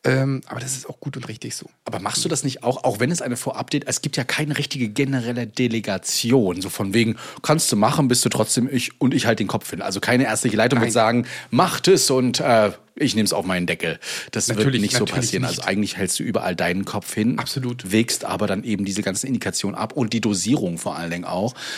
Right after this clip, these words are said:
Speaker 2: Äh, und man muss ja wirklich sagen, die Dosierung, die in den S A As drin sind, und wir sind ja eine, ein S A A-Kreis, der ja wirklich viele Bundesländer beherbergt, N R W zum Beispiel auch mit da, und ich glaub, Baden-Württemberg ist auch mit
Speaker 1: Mhm.
Speaker 2: dabei.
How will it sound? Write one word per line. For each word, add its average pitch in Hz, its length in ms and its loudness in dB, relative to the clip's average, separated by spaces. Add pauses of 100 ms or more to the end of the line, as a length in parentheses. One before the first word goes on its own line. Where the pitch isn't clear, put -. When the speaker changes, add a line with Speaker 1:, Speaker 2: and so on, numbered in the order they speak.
(160)
Speaker 2:
Äh, 143 80 -6
und 127 320 -6
man 123 120 0
muss 147 180 4
ja 107 120 4
wirklich 113 240 2
sagen, 101 220 0
die 120 100 0
Dosierung, 113 460 2
die 98 80 -2
in - 60 -4
den 104 120 0
S - 180 -4
A 95 180 -2
As 98 120 -2
drin 117 240 2
sind, 117 160 4
und 95 60 2
wir 101 60 2
sind 98 140 0
ja 101 100 -2
eine, 101 340 -2
ein 107 340 -2
S 110 140 -4
A - 180 -4
A-Kreis, 104 400 -4
der 104 100 -4
ja 95 160 -4
wirklich 104 240 -6
viele 107 240 -4
Bundesländer 92 480 -6
beherbergt, 90 380 -6
N 113 100 -4
R 92 160 -4
W 95 180 -2
zum 95 160 -4
Beispiel 90 300 -6
auch - 160 -8
mit 98 120 -8
da, 98 40 -8
und 98 140 -10
ich - 80 -14
glaub, - 120 -8
Baden-Württemberg 90 460 -8
ist 92 80 -10
auch - 60 -8
mit 117 120 -2
Speaker 1:
Mhm. 98 40 -4
Speaker 2:
dabei. 98 300 -2